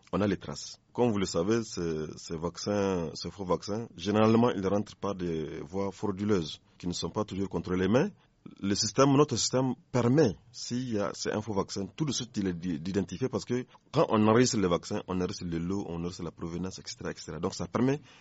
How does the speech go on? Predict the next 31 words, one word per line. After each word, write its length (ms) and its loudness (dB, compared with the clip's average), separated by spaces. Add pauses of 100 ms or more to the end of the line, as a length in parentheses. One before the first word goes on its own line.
(160)
tout 80 2
de 80 4
suite 160 -2
de 160 2
savoir 340 -4
si 80 -10
c'est 140 -8
un 80 -6
faux 100 -12
vaccin 200 -8
ou 40 -8
pas. 120 -10
Donc, 180 4 (320)
euh, 160 0
nous 160 0
pouvons 300 0
vraiment 280 0
rassurer 280 -4
la 80 -4
population 280 -10
que 300 -8 (160)
n'a-, 340 -4
on 80 0
n'a 320 0
à 160 0 (140)
aucun 320 0
moment 420 2 (500)
administrer 500 -4
un 100 -4
faux 140 -10
vaccin 420 -8